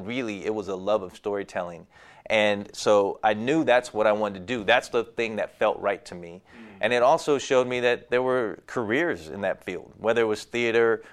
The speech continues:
Speaker 1: film, T V. You could actually pursue a career and, and, and make a, you know, a living doing this,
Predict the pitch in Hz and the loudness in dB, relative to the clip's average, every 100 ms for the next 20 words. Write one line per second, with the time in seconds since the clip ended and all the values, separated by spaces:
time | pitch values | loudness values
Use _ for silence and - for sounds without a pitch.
0 | _ - 120 113 117 110 - - _ - | _ -2 2 4 2 -2 -10 -20 _ -6
1 | 117 101 113 110 104 _ _ _ _ _ | -6 -2 -4 -4 -8 _ _ _ _ _
2 | _ - - 120 147 131 123 120 117 107 | _ -20 -2 -2 2 4 4 2 -6 -6
3 | 104 - 120 110 - 104 104 95 90 - | -8 -6 -4 -4 -4 -2 -2 -2 -6 -6
4 | 110 101 104 101 101 107 107 101 107 101 | -6 -6 -6 -8 -10 -8 -8 -4 -6 -6
5 | 101 - 107 101 95 101 110 98 95 92 | -12 -10 -8 -6 -4 -2 -2 -4 -10 -16
6 | - _ 95 82 113 107 98 90 - - | -20 _ -18 -8 -4 -4 -6 -10 -12 -14
7 | - | -16